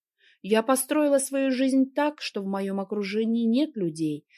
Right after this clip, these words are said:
которые бы смогли причинить мне боль. Совсем недавно я даже гордилась тем, что не замужем. Я считала, что быть незамужней намного легче, чем замужней. Если я не замужем, значит, от меня никогда не уйдет муж.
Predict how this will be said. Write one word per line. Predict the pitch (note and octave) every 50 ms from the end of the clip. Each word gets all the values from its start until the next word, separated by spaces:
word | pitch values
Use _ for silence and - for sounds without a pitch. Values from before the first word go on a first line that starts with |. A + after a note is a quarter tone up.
| _ _ _
которые | - F#3+ F#3 - G3 G3 F#3+ F#3+
бы | F#3+ F#3 F3+
смогли | F3+ - F#3 F3 E3+ E3 E3+ F3+ G#3
причинить | G#3+ - F#3+ F3 - - - D#3+ E3+ F3+ F3 - F3
мне | D#3+ E3+ E3
боль. | E3+ D#3 E3 E3+ D#3 D3+ D3+ _ _ _ _ _ _ _ _ _ _ _ _ _ _ _ _ _ _ _
Совсем | - - C#4 C#4 - - G4+ F#4
недавно | D#4 C4 A3+ F#3+ F#3+ A3+ A#3 A3+ A3 G#3+
я | G#3 G#3 G#3+ G#3
даже | A3+ A3+ A3 A#3+
гордилась | A#3 A3+ A#3 A3+ G#3 F#3 F3 G3+ C4 E4+ E4+ C#4+ A3+ - -
тем, | - - F#3+ F#3+ G#3+ A#3 A#3 _ _ _
что | - - - - A#3+
не | A3+ A#3 B3
замужем. | B3 C4 C#4+ C#4+ B3+ G3 - D#3+ E3 D#3 D#3 - _ _ _ _ _ _ _ _ -
Я | C3+ C#3 D3+ D3
считала, | - - G3 G#3 - A3+ A3+ A3+ A3+ G#3+
что | G#3+ - - A3+
быть | G#3 G3+ C4+ C4 C4+ G#3+
незамужней | F#3+ F#3 F3+ F#3 G3+ G#3 G#3+ A#3 C#4+ C#4+ B3 A3+ A3 G3
намного | F#3 F3 E3+ E3+ E3+ E3 D#3+ E3 E3 G3+ C#4+ E4+ D4 E4+
легче, | D#4 B3+ A3 F3 D3+ - - - - - _ _ _ _
чем | - - D3 C#3 C#3+ D3
замужней. | E3 F#3+ G#3+ B3 C#4 C#4+ B3 - - D3 C#3 C#3+ - _ _ _ _ _ _ _ _ _ _ _ _ _ _ _ -
Если | A3+ E4 G4 F4+ - - D#4+
я | D4+ C#4+ D4 D#4
не | D4+ C#4+ C4+
замужем, | A#3 F#3+ G3+ A3+ A3+ A3 A3+ A#3+ C#4 D4+ D#4 E4+ D#4
значит, | C#4+ - F#3+ F#3 E3+ D#3+ - F3 F3 F#3
от | F#3+ -
меня | - G#3+ G#3 G#3 G#3 G#3
никогда | G#3 G#3+ G#3 - G3+ F#3+ F3 E3 F3 E3+ F3+
не | G3 G#3 A3+
уйдет | B3 B3 A3+ C4 D4 D4+ D4+ -
муж. | F#4 F#4+ D4+ - - -